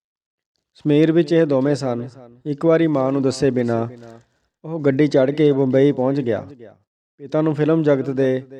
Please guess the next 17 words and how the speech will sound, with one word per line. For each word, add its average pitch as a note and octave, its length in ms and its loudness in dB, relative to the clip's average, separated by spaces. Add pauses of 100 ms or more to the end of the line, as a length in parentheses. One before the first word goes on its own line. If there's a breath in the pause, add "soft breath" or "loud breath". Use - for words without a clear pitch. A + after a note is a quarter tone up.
(720)
ਨਿਰਦਈ C#3+ 460 0
ਵਿਹਾਰ C3 400 0
ਦਾ B2 140 -2
ਅਨੁਭਵ A#2+ 280 -6
ਸੀ, G2+ 340 -12 (480)
ਸੋ D#3+ 340 2
ਉਹ E3+ 60 2
ਪੁੱਤਰ D3+ 300 0
ਨੂੰ D#3 160 2
ਇਸ D3+ 120 -6
ਖੇਤਰ C3+ 340 0
ਤੋਂ C3+ 120 0
ਪਰੇ C#3 280 2
ਹੀ D#3+ 100 0
ਰੱਖਣਾ C3 300 -2
ਚਾਹੁੰਦਾ A#2 320 0
ਸੀ। G#2 220 -8